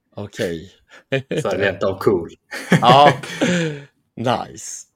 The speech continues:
Speaker 2: Så det gjorde mig lite glad när jag hittade den.
Speaker 1: Mm. Men vad tänker du om karaktären då? Basim, han var väl ganska framträdande i Valhalla?
Speaker 2: Ja, han, eh, var ju det. Jag, nu kommer jag inte ihåg storyn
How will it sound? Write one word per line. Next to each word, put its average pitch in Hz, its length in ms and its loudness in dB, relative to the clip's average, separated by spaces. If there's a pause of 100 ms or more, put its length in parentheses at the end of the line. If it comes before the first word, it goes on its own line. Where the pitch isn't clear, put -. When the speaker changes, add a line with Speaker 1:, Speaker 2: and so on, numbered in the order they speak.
(140)
Speaker 2:
Så - 180 -8
det 104 60 2
gjorde 104 240 0
mig 98 140 -2
lite 95 220 0
glad 92 340 -4
när 92 80 -6
jag 87 60 -8
hittade 95 320 -10
den. 92 100 -14 (480)
Speaker 1:
Mm. 160 220 -4 (1800)
Men 156 120 2
vad 180 140 4
tänker 180 260 -2
du 160 60 0
om 156 80 -6
karaktären 160 580 -2
då? 107 100 -6
Basim, 123 640 -6
han 123 180 -6
var 160 140 -4
väl 175 180 -8
ganska 127 400 -10
framträdande 104 800 -8
i 98 60 -10
Valhalla? 104 680 -10 (880)
Speaker 2:
Ja, 131 380 2 (240)
han, 143 260 -4
eh, 139 280 -4
var 123 400 -4
ju 135 60 2
det. 110 160 -2
Jag, 107 340 -6
nu 107 220 -10
kommer 110 240 -6
jag 101 60 -10
inte 101 120 -10
ihåg 92 260 -10
storyn 90 600 -8